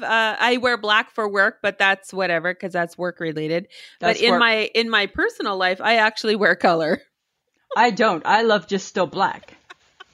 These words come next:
Speaker 2: Right? It's still my favorite.
Speaker 1: I got some other helpful tips for aging.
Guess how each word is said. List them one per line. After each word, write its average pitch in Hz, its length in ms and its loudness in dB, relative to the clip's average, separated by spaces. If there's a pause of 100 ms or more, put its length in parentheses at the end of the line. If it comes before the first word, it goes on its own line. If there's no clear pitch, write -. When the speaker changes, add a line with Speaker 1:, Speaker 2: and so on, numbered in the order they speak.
(140)
Speaker 2:
Right? 175 300 -8 (1080)
It's 185 100 -8
still 220 220 0
my 175 180 0
favorite. 180 560 -4
Speaker 1:
I 269 160 2
got 294 220 0
some 277 180 -16
other 269 240 0
helpful 202 520 -4
tips - 320 -8
for 208 120 -6
aging. - 460 -8